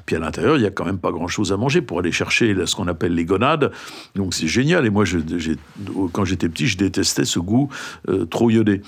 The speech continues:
Et j'ai appris au Japon qu'il y avait des variétés d'oursins beaucoup moins iodées. Donc j'ai aimé l'oursin au Japon. Et ma-, revenu en France, j'ai réessayé.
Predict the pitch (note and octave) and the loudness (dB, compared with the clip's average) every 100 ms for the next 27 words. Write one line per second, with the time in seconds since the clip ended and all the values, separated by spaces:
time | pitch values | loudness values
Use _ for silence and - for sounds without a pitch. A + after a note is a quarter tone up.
0 | - - - - - - G#2 F#2 F2 - | -14 -20 -20 -20 -6 0 2 4 2 0
1 | A2+ G2 E2+ D#2 B2+ E3 E3 - G2+ F2+ | 2 2 2 0 2 0 0 -2 0 2
2 | F#2 G2+ F2 E2 E2 E2+ E2+ F2 F2 - | 4 2 2 0 0 -2 -2 -2 0 0
3 | G#2+ F2+ F#2+ G2+ G#2 G2 F#2 F2+ G#2+ E3+ | 0 0 -2 -2 0 2 2 4 4 2
4 | G3+ - - - - G2+ F2+ F#2 F2 G#2 | 0 -8 -16 -16 -4 -2 0 0 2 4
5 | G#2 F#2 - G#2+ G2 E2+ F2 D#2 C#3+ F#3 | 4 2 0 0 0 0 -2 0 0 0
6 | - - F#2+ - D#2+ A2 G2+ G2+ E2 - | -2 -2 -2 -2 2 2 4 2 2 0
7 | D#3 F3+ G2+ F#2 F2+ G2 G#2+ G2+ F#2 F#2 | 0 0 2 0 2 2 4 4 2 4
8 | C#3 | 4